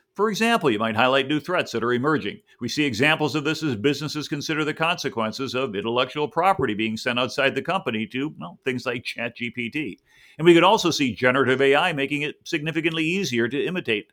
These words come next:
someone else's voice or video, or maybe even yours.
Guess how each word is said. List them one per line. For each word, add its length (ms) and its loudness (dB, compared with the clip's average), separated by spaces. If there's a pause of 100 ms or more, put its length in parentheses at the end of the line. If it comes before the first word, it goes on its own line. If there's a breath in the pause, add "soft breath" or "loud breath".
(120)
someone 380 0
else's 340 -2
voice 420 -4
or 160 2
video, 440 0 (160)
or 40 -20
maybe 260 -12
even 180 -2
yours. 420 -10